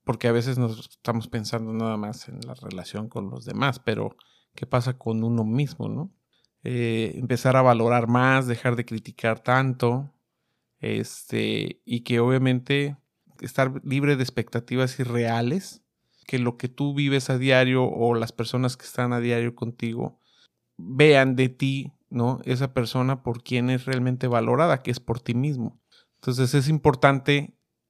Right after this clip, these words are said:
verse valorado, verse agradecido por, por la persona que eres actualmente.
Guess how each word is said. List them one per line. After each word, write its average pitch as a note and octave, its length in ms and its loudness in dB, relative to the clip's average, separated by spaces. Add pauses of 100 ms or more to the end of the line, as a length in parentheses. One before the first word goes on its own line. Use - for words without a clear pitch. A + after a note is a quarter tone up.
(180)
verse B2 520 2
valorado, A2+ 800 -2 (500)
verse B2 320 -4
agradecido A#2+ 920 -4 (220)
por, - 420 -8 (100)
por A2+ 200 -4
la A2+ 140 -4
persona A#2+ 480 -6
que - 120 -10
eres A#2 240 -10
actualmente. - 720 -14